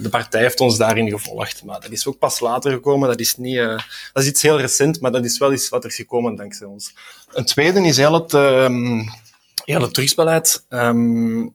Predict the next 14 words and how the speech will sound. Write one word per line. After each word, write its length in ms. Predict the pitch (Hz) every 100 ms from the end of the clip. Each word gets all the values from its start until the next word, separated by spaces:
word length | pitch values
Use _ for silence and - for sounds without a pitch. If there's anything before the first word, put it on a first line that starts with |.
| _
wij 580 | 123 113 123 127 135 131
gaan 260 | 127 127
daar 360 | 123 120 117 -
volgens 220 | 131 131
mij 100 | 131
nog 100 | 135
altijd 220 | 160 139
veel 280 | - 143 156
verder 320 | 120 127 143
in 280 | 143 135 113 -
dan, 360 | 117 117 120 117
dan 160 | 123
de 80 | 117
partij. 500 | 117 110 - 120 139